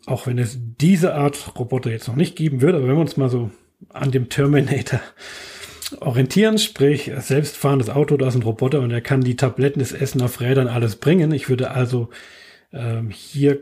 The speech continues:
keine menschliche Arbeit mehr brauchen, würde aber diese Arbeit nicht wegeffizienzieren oder wie auch immer, sondern ich würde sie verwenden, um tatsächlich mit den Menschen sch-,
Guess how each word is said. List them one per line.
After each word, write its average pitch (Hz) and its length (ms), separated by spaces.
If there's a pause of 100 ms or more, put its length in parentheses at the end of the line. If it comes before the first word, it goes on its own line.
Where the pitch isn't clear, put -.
(180)
keine 175 440
menschliche 147 640
Arbeit 127 380
mehr 117 160
brauchen, 160 380 (200)
würde 139 460
aber 143 260
diese 151 420
Arbeit 135 300
nicht 120 320
wegeffizienzieren 135 1400
oder 117 260
wie 139 180
auch 123 200
immer, 170 340
sondern 135 340
ich 131 200
würde 131 160
sie 127 160
verwenden, 160 720
um 143 200
tatsächlich 127 480
mit 131 140
den 117 140
Menschen 117 320
sch-, - 160